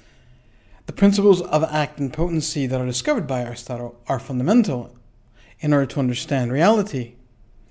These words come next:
And these are refined in the Middle Ages, especially by Saint Thomas Aquinas. And they are very important, if not essential, in order to understand creation and in order to understand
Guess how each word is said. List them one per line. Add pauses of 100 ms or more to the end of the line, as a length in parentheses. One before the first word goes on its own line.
(480)
And
these (640)
are
refined
in
the
Middle
Ages,
especially
by (420)
Saint
Thomas
Aquinas. (880)
And
they
are (1040)
very
important,
if
not
essential, (520)
in
order
to
understand (960)
creation (160)
and
in
order
to
understand